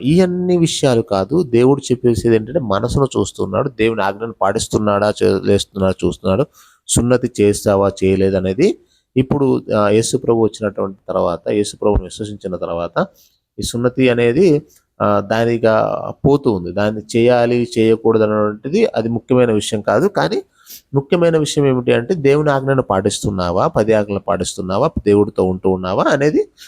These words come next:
ముఖ్యమైనటువంటి విషయము. దీంట్లో ఇంకా వాళ్ళు ఏం చెప్తున్నారంటే ముఖ్యంగా ఇంకేం చేయాలి అనే దానికి,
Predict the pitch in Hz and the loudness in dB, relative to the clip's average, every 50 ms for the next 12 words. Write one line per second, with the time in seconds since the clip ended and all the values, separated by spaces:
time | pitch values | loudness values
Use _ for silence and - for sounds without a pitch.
0 | - _ _ 131 120 - - 139 135 127 123 123 120 117 117 - 196 175 127 120 | -20 _ _ -6 -4 -2 0 2 4 4 4 4 2 2 2 2 2 2 2 2
1 | - - 110 92 87 90 92 - _ _ _ - - - - _ - 113 156 180 | 0 0 0 0 0 -2 -6 -8 _ _ _ -20 -20 -20 -16 _ -2 0 0 0
2 | 170 160 139 117 113 131 135 151 139 131 127 120 117 117 113 113 107 - - 113 | 2 2 2 2 2 2 0 0 2 2 2 2 2 2 0 0 -4 -4 -2 0
3 | 104 107 120 175 180 151 135 - - - 135 135 131 120 120 123 - 143 139 135 | 0 2 2 0 0 0 -2 -2 -4 -2 0 2 2 2 2 0 0 0 2 2
4 | 127 - 123 113 110 107 104 104 101 98 98 98 95 95 - - 151 - | 2 2 2 4 4 4 2 2 0 -2 -2 -2 -2 -2 -2 -2 -4 -6